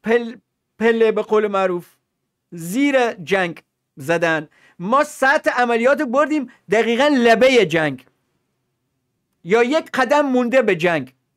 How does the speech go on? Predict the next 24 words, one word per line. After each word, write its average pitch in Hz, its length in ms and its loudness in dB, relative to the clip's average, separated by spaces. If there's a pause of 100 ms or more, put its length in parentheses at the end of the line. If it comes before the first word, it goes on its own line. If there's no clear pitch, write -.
(180)
خب - 140 -2
صهیونیست‌ها 226 560 -2
اگه 269 120 0
قرار 247 520 2 (400)
انتقام 226 440 0
بگیرن 254 480 0 (680)
دیگه 202 200 0
باید 254 240 2
وارد 247 460 2 (800)
عملیات 220 480 2
نظامی 208 460 0
با 165 140 -6
ما 156 120 -10
بشن. - 280 -16 (440)
چرا 330 280 2
کار 277 260 2
ما 233 180 0
خوبه؟ 185 440 -2 (440)
اگر 311 260 2
ما 330 200 2
یه 302 420 4 (100)
واکنش 277 520 0
نشون 226 260 -6
میدادیم 214 600 -2